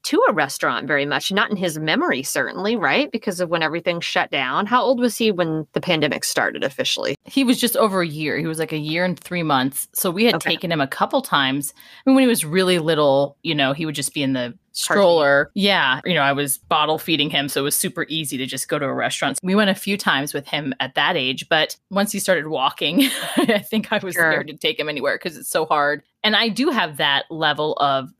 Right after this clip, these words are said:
Speaker 2: being on the other side of it. I've been the person working at the restaurant, and I would love it when families would come in. It was just tricky to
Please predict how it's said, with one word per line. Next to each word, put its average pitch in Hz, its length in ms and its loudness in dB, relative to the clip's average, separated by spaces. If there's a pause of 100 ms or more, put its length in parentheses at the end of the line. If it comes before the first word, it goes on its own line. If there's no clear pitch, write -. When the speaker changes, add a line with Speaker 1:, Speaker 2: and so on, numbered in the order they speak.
(120)
Speaker 2:
being 160 240 0
on 151 80 -2
the 156 140 0
other - 220 0
side 143 300 2
of 127 80 -2
it. 120 80 -2
I've 135 220 -2
been 151 160 -4
the 135 240 0 (140)
person 165 360 0
working 180 280 2
at 135 100 -2
the 135 80 -2
restaurant, 120 560 0
and 143 340 0 (200)
I 196 80 0
would 180 180 -2
love 185 240 2
it 262 100 0
when 180 140 0
families 151 460 0
would 147 160 -4
come 151 260 -2
in. 131 240 -2
It 160 180 -4
was 165 220 -4
just - 340 -2 (140)
tricky 185 360 -4
to 143 800 -4